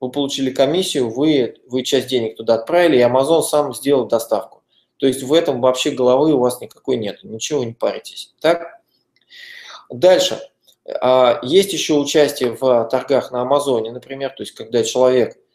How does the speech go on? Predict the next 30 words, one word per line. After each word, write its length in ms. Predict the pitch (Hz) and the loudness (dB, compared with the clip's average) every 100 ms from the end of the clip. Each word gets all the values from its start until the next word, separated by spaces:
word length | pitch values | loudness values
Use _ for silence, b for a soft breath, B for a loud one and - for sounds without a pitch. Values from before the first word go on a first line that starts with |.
| _ _ | _ _
имеет 520 | 127 143 151 123 113 | -6 -2 -2 -2 -6
технологию, 600 | - - 143 143 143 107 | -14 -6 0 2 2 -2
которая 360 | 104 113 120 110 | -4 -4 -4 -6
у 40 | 113 | -6
него 100 | 120 | -2
есть, 380 | 139 196 - _ _ _ | 0 0 -2 _ _ _
он 160 | 135 156 | 0 0
уже 160 | 151 | 0
сам 300 | 151 180 151 | 0 2 2
размещает 580 | 123 113 120 - 120 107 | 0 -4 -6 -2 -2 0
товар, 340 | 123 139 147 127 | 2 4 2 0
который 360 | 117 127 120 | -4 -4 -2
он 120 | 117 | -4
нашел, 560 | 120 123 - 196 202 - _ _ _ _ _ - | -4 -4 2 2 0 -10 _ _ _ _ _ -6
и 80 | |
там 220 | 127 180 151 | 0 2 2
отдельная 380 | 135 151 127 | 2 0 0
конструкция, 540 | 117 131 - 127 - - | -2 -4 -6 -12 -14 -14
как 180 | 101 - | -14 -14
это 100 | - | -20
все 180 | - | -20
делается. 440 | 101 98 95 95 - b b b - | -14 -10 -10 -14 -20 b b b -6
И 200 | 139 139 | -4 2
тоже 340 | 175 185 135 | 4 4 4
там 140 | 139 | 0
есть 320 | 131 143 139 _ _ | 0 -2 -4 _ _
помощь 360 | - 160 143 - | 0 2 2 -2
инструментов 580 | 117 135 135 131 117 - 120 | -6 -6 -4 -4 -8 -12 -14
Infineon 540 | 117 127 135 175 180 | -12 -6 0 2 2
определенная, 680 | 139 127 123 120 117 104 | -2 -6 -6 -2 -2 -4